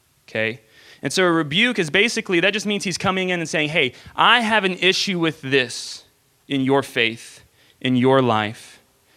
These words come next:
And one, I think the, the wording in one of those is, is really well, uh, or in so, a lot of these things, "I have this against you," or, "I have not found your works perfect before me." And so Jesus is coming in and he's correcting the church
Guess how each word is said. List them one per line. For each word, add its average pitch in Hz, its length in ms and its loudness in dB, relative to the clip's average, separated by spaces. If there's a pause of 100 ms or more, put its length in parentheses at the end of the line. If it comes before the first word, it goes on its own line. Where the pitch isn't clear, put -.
(260)
And 135 120 -2
one, 165 200 0
I 147 60 2
think 165 300 -2
the, 147 180 0
the 151 100 2
wording 175 380 4
in 160 100 0
one 160 120 0
of 151 80 -2
those 143 260 2
is, 123 120 -6
is 127 280 -4
really 135 220 0
well, 120 420 2 (240)
uh, 120 340 2
or 131 140 0
in 127 60 -4
so, 147 180 -2
a 139 60 0
lot 151 160 2
of 160 40 0
these 127 200 -2
things, 123 180 -4
"I 147 120 4
have 151 200 0
this 151 160 -2
against 139 460 -4
you," 107 240 -6 (180)
or, 120 140 0
"I 151 100 2
have 156 160 -2
not 160 420 2 (200)
found 160 440 2
your 147 140 -2
works 135 440 -2 (160)
perfect - 720 -2 (280)
before 156 380 -8
me." 117 220 -8 (880)
And 160 200 0
so 180 140 2
Jesus 226 440 -2
is 196 140 -2
coming 208 300 0
in 214 80 2
and 196 80 0
he's 170 120 -2
correcting 208 520 0
the 170 80 -2
church 226 360 0